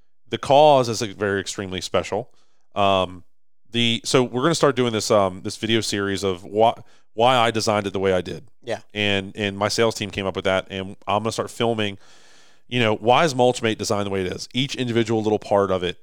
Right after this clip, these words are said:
Speaker 1: and, and why is it better than anything else on the market?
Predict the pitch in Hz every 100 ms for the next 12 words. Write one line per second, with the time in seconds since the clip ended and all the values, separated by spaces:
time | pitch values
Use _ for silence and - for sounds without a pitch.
0 | - 107 101 98 95 - 107 101 95 101
1 | 110 123 127 123 104 110 107 98 95 104
2 | 107 104 98 101 92 90 87 87